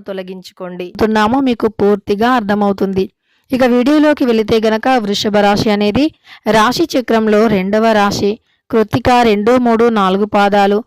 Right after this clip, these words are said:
రోహిణి రెండు, మూడు, నాలుగు పాదాలు, మృగశిర ఒకటి, రెండు పాదాలలో జన్మించిన వ్యక్తులను వృషభ రాశి వారిగా పరిగణిస్తూ ఉంటారు.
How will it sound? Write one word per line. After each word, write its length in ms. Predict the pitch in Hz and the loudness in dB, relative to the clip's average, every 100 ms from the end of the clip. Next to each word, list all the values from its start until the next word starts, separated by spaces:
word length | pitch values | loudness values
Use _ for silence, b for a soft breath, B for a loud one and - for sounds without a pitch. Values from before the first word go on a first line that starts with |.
| b b - | b b -2
రోహిణి 440 | 226 254 277 294 285 | 2 2 2 0 0
రెండు, 300 | 247 190 220 | 0 0 0
మూడు, 280 | 233 220 208 220 | 0 0 0 0
నాలుగు 300 | 190 185 190 208 | 0 -2 -2 -2
పాదాలు, 420 | 220 196 196 196 220 b b - | 0 0 0 0 -4 b b -6
మృగశిర 460 | 202 202 214 220 247 294 - 208 | 0 2 2 0 -2 -2 -6 -4
ఒకటి, 240 | 226 254 285 | -2 0 0
రెండు 260 | 262 240 208 208 | 0 0 -2 -2
పాదాలలో 520 | 196 190 220 220 226 | -2 0 0 0 0
జన్మించిన 560 | 208 202 202 202 214 208 | -2 -2 -4 -6 -6 -4
వ్యక్తులను 540 | 196 190 - 202 233 247 b b b 208 | -4 -4 -6 -4 -4 -6 b b b -4
వృషభ 360 | 226 - 285 277 | -2 0 0 0
రాశి 260 | 247 220 233 | 0 -2 -2
వారిగా 300 | 214 208 214 220 | -2 0 -2 -4
పరిగణిస్తూ 540 | 208 190 196 202 - 214 | -4 -4 -4 -6 -4 -4
ఉంటారు. 440 | 202 202 202 196 | -2 -2 -2 -2